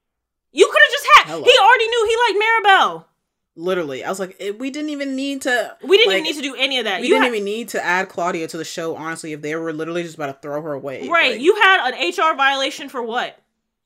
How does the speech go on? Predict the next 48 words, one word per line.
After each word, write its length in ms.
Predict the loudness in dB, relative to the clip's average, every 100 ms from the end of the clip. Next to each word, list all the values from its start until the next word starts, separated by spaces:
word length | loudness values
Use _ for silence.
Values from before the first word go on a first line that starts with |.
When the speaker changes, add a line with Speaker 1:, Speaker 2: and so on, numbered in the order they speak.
| _
Speaker 2:
Like, 140 | -12 -8
unless 680 | -8 -6 -4 -4 -6 -12 _
they 200 | _ -6
bring 300 | -6 -6 -8
her 380 | -4 -4 -4 -8
Speaker 1:
Back? 560 | -6 2 4 2 -2 -20 _
But 120 | -2
Speaker 2:
back 180 | 4 4
Speaker 1:
I 20 |
don't 180 | 4 0
see 140 | -2 -2
Speaker 2:
next 60 |
Speaker 1:
it 40 | 2
happening. 380 | 2 2 -2 -4
Speaker 2:
season? 160 | -8 _ _ _ _ _ _ _ _ _ _ _ _ _ _
Yeah. 720 | -20 -16 -16 -16 -16 -16 -20 -20 _ _ _
I 140 | -4 -2
don't 120 | -2
know. 340 | -4 -8 -10 _ _ _
I 60 | -4
was 80 | -4
like, 100 | -4
maybe 220 | 0 2
it's 300 | 2 0 -4
just 220 | -8 -10
a 40 | -8
side 300 | -2 -2 -2
character. 340 | -4 -4 -8
I 100 | -6
don't 100 | -6
know. 200 | -6 -10 -10
I 80 |
think 160 | -6 -2
I 60 | -2
said 180 | -2
this 160 | -6 -6
last 260 | -4 -4 -6
season 220 | -12 -12
too, 240 | -10 -10
but 220 | -12 -20
Micah's 320 | -8 -6 -6 -6
character 360 | -4 -4 -4
could 160 | -6 -6
have 100 | -6
been 80 | -8
written 280 | -8 -10
out 280 | -12 -14 -16
completely. 720 | -18 -20 _ -18 -16 -18 -18